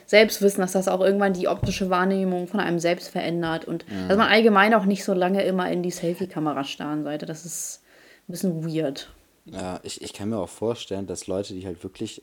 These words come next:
Speaker 2: nur solche krass bearbeiteten Bilder hochladen, dass sie immer unzufriedener mit sich selbst
Speaker 1: Ja.
Speaker 2: werden, ne?
Speaker 1: Das glaub ich auch.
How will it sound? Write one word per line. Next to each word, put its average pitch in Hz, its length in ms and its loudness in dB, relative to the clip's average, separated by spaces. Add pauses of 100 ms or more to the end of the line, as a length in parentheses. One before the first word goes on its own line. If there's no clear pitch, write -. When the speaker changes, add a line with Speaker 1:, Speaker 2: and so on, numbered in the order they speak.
(140)
Speaker 2:
nur 110 400 -2
solche 113 380 -2
krass - 240 -12
bearbeiteten 104 460 -6
Bilder 101 260 -4
hochladen, 90 640 -8
dass 87 140 -6
sie - 80 -8
immer 104 260 -4
unzufriedener 101 640 -8
mit 92 160 -10
sich 80 140 -12
selbst 107 240 -2
Speaker 1:
Ja. 233 160 0
Speaker 2:
werden, 78 220 -6
ne? 92 180 -8 (240)
Speaker 1:
Das - 120 -20
glaub - 220 -12
ich 220 120 -10
auch. 180 180 -8